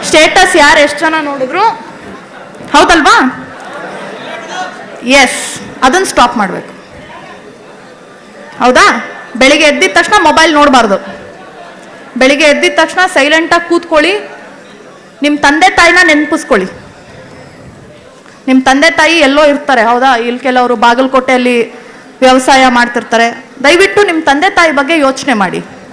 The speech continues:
ನಿಮ್ ತಂದೆ ತಾಯಿ ಏನ್ ಕೆಲ್ಸ ಮಾಡಿ, ಎಷ್ಟು ಕಷ್ಟ ಬಿದ್ದು ನಿಮ್ಮನ್ನ ಕಾಲೇಜಿಗೆ ಕಳಿಸ್ತಾ ಇದ್ದಾರೆ,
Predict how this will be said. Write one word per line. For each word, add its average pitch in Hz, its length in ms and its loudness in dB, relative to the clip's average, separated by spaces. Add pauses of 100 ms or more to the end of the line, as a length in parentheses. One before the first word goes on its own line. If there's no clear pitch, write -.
(440)
ನಿಮ್ 277 140 2
ತಂದೆ 330 360 2
ತಾಯಿ 320 360 4
ಏನ್ 359 200 2
ಕೆಲ್ಸ 320 300 0
ಮಾಡಿ, 302 220 2
ಎಷ್ಟು 285 360 2
ಕಷ್ಟ 302 380 0
ಬಿದ್ದು 302 300 0
ನಿಮ್ಮನ್ನ 294 340 4 (160)
ಕಾಲೇಜಿಗೆ 302 480 4
ಕಳಿಸ್ತಾ 254 400 2
ಇದ್ದಾರೆ, 220 500 0